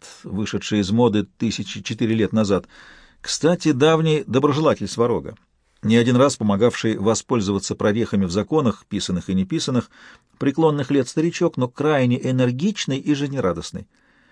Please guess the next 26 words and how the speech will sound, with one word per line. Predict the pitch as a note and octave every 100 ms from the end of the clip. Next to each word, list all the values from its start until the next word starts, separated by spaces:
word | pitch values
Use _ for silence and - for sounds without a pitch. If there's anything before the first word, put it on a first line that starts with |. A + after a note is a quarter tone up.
| _ _ _ _ _ _ _
Увы, | B2+ E3+ A3 A3+ F#3+ - _ _ _ _ _
никто | B2+ E3+ F#3+
из | D3 A2+
них, | D#3 F3+ - - - -
включая | - A#2+ B2 C3+
и | C3+
канцлера, | A#2+ B2+ A#2+ - G#2+
ничем | G#2+ A2+ - F3+ F3+
не | B2
мог | C#3
помочь. | - A#2 G#2+ G2 - _ _ _ _ _ _ _ _ _ _
Все | - - E3
они | D#3 C#3+
должны | B2+ B2+ C#3
только | D3 C3 C3
присутствовать | C#3 - E3+ F3+ F#3+ F#3+
на | F#3 F3+
Агоре, | F3 F3 E3+ E3 - _ _ _ _
но | - B2+ C3+ B2+
право | - B2+ D3 C3+ A#2+
голоса | G#2+ C#3 C3 G2+ - E2
и | E2+ G#2+ G#2+
выступлений | G#2+ - G2 G#2 C3 F#3 G3 F3+
им | - C#3 E3
не | D3
полагалось. | C#3 C3 G2 E2+ D2+ -